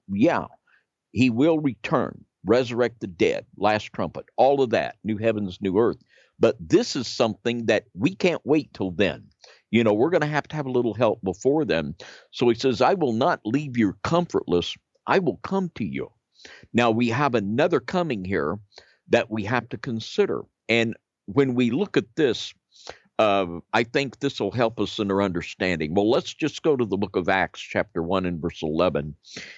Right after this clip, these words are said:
and let's just make clear that we're not talking either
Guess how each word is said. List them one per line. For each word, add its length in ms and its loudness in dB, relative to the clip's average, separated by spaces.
and 200 2
let's 240 0
just 300 -2
make 240 0
clear 520 0
that 220 0
we're 100 -2
not 340 0
talking 520 -2
either 340 0